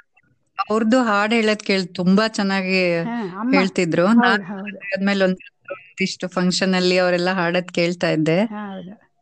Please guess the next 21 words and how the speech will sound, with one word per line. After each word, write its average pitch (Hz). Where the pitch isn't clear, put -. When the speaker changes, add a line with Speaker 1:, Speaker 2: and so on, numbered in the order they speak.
Speaker 2:
ಹೌದು. 185
ಚೆನ್ನಾಗ್ 247
ಹೇಳ್ತಿದ್ರು, 208
ಅಮ್ಮನೂ 269
ಚೆನ್ನಾಗ್ 220
ಹೇಳ್ತಿದ್ರು. 202
ಬಾಳ 208
ಅವರು 294
ಸುಬ್ಬಲಕ್ಷ್ಮಿ 320
ಫ್ಯಾನು, 240
ಸುಬ್ಬಲಕ್ಷ್ಮಿ 311
ತರಾನೇ 320
Speaker 1:
ಹ್ಮ್. 339
Speaker 2:
ಹೇಳ್ತಿದ್ರು. 233
ಅವ್ರಿಗೇನಾರು, 294
ಆ, 254
ಒಂದ್ 233
ಸ್ವಲ್ಪ 247
ಎನ್ಕರೇಜ್‌ಮೆಂಟ್ 254
ಅದೆಲ್ಲ 254
ಸಿಕ್ಬಿಟ್ಟಿದ್ರೆ, 254